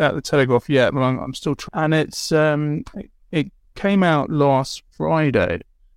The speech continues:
and it was a decision by the Cons-, Constitutional Court in Armenia to approve potential I C C membership for Ar-, Armenia. Now, in Armenia's government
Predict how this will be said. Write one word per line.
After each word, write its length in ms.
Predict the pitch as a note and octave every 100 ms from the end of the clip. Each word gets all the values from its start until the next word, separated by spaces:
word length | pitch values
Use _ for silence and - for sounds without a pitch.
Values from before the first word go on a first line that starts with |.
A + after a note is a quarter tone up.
| _ -
and 140 | C#3
it 140 | C#3+
was 420 | F3 D3+ D3 C3+ C#3+
a 60 |
decision 480 | C3+ - - G3 F3+
by 140 | D#3+
the 60 | C#3+
Cons-, 340 | - F#3+ - - _ -
Constitutional 720 | - F3 - - G3 - D#3
Court 540 | - F#3 D#3 C3+ B2+ - -
in 140 | D#3+
Armenia 640 | D#3+ C#3+ C#3+ C#3+ C3+ - - - _ _ _ _ -
to 120 | -
approve 760 | - - F#3+ E3+ D#3+ D3+ C3 -
potential 760 | C#3 - E3 D#3+ - D#3 D3
I 200 | D3 D3
C 240 | C#3 - C3
C 240 | - C3+
membership 680 | B2+ C3 B2+ C3 - C3 - _ _ _ _ _
for 420 | C#3 B2+ A#2 A2 _
Ar-, 180 | D#3 C3+
Armenia. 460 | D3+ C3+ D#3+ B2+ - _ _ _ -
Now, 380 | D3 C3+ C3 - -
in 500 | D#3 D3 C#3 C3+ - _ _ -
Armenia's 400 | - E3+ G#3+ D#3
government 440 | E3+ C#3 C#3 B2+